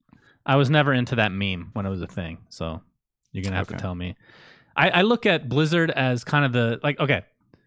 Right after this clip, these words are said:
Speaker 1: so Riot is like the evil villain, right? Very smart mastermind, has diabolical plans, is evil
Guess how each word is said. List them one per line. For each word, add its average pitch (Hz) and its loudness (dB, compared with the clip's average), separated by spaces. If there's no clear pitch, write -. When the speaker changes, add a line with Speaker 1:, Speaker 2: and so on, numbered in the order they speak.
Speaker 1:
so 143 2
Riot 170 4
is 147 2
like 139 2
the 127 2
evil 131 4
villain, 98 0
right? 107 2
Very 131 4
smart 131 2
mastermind, 117 0
has 113 4
diabolical 117 4
plans, 101 0
is 120 0
evil 143 4